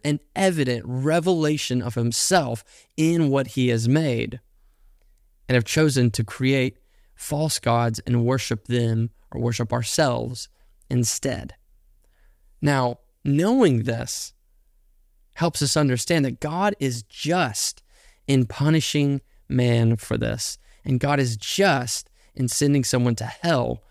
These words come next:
for not responding to his revelation. But here's the thing. God is good and loving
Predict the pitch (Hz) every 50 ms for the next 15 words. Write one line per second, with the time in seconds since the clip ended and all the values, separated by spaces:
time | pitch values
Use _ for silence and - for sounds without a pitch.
0 | - _ - - - 131 127 123 123 127 139 - - 123 - - - - 156 175
1 | 165 135 117 120 120 117 117 - _ _ _ - - 123 117 107 - 123 120 110
2 | 110 113 113 110 113 110 113 117 117 - - - - - - - _ _ - -
3 | - _ - - - _ _ _ - _ - 127 120 - 156 165 160 165 156 -
4 | - 208 196 135 131 - _ _ _ _ _ _ _ _ _ _ - _ _ _
5 | _ - 123 110 135 135 131 143 147 151 156 160 151 - - _ _ _ _ _
6 | _ - 135 127 123 120 110 - - _ _ - 156 165 170 175 175 175 180 170
7 | 160 - _ _ _ _ _ _ - 135 131 127 123 127 139 156 160 147 120 120
8 | 117 120 120 120 110